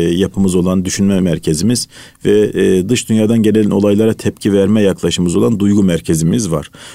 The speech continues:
Bu üç merkezin yapılanış, e, yapılanma şekline bağlı olarak da farklı, e, mizaç yapıları karşımıza çıkıyor. Bunları temelde dokuz tane yapı olarak,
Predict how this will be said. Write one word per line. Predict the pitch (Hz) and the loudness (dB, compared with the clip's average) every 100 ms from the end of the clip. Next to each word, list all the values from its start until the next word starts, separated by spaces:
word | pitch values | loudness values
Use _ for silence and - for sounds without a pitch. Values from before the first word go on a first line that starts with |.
| - | -10
Bu | 139 160 | -2 0
üç | 170 127 | 0 -2
merkezin | 127 131 135 123 147 | 0 0 0 0 2
yapılanış, | 123 117 120 123 123 135 - - - - - - | 2 0 0 0 2 0 -2 -6 -8 -8 -8 -2
e, | 104 | 0
yapılanma | 104 107 107 127 110 113 123 | 2 2 0 0 2 2 0
şekline | - 110 113 113 104 | -2 -2 0 0 2
bağlı | 107 113 | 2 2
olarak | 104 90 90 - | 2 2 0 -2
da | 147 - - - | -4 -6 -20 -20
farklı, | - - 113 110 - 143 147 - - _ - | -14 -4 -4 -2 0 2 2 -2 -12 _ -2
e, | 95 95 92 90 90 92 92 92 - | 0 2 2 2 0 2 2 0 0
mizaç | 117 113 117 117 - | 0 2 0 0 -2
yapıları | 82 87 82 | 0 0 0
karşımıza | 85 82 - 82 82 | -2 -2 -2 -2 -2
çıkıyor. | 78 - 80 76 - - - - 120 | -4 -6 -6 -6 -10 -20 -20 -12 -4
Bunları | 147 196 175 | 0 2 0
temelde | 156 151 123 147 139 | 0 0 0 0 0
dokuz | 139 - - | 0 -2 -2
tane | 113 131 | 0 2
yapı | 123 - 113 | 2 2 2
olarak, | 98 82 85 - | 2 2 -2 -8